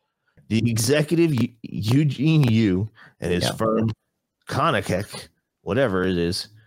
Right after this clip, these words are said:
Speaker 2: Yeah,
Speaker 1: Yu-
Speaker 2: Konak.
Speaker 1: Yeah, Konak has been the focus of attention among election deniers. Now, we talked about this a little on, on Friday.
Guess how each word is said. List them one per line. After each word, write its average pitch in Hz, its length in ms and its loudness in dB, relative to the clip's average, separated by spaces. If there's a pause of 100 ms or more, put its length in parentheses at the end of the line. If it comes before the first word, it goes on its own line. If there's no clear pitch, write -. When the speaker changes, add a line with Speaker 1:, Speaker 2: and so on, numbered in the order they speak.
(120)
Speaker 2:
Yeah, 127 180 0
Speaker 1:
Yu- 101 100 -2
Speaker 2:
Konak. 127 520 -2 (300)
Speaker 1:
Yeah, 110 160 0
Konak 113 480 0
has 98 280 -2
been 104 180 0
the 95 80 0
focus 123 520 0
of 95 160 -2
attention 120 480 -4
among 90 320 -2
election 101 680 -2 (760)
deniers. 95 680 0
Now, 95 100 0
we 101 100 0
talked 147 240 -2
about 143 200 0
this 110 180 -2
a 110 60 0
little 110 200 2
on, 95 260 -2
on 92 200 -2
Friday. 110 560 -2